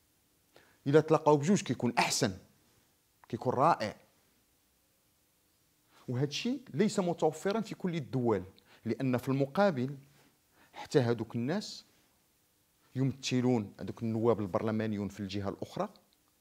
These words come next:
يمثلون كذلك، وليست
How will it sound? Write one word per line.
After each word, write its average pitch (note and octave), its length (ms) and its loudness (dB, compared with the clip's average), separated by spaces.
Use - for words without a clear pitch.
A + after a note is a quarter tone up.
يمثلون A#2+ 640 -2
كذلك، A#2 580 -4
وليست B2+ 720 2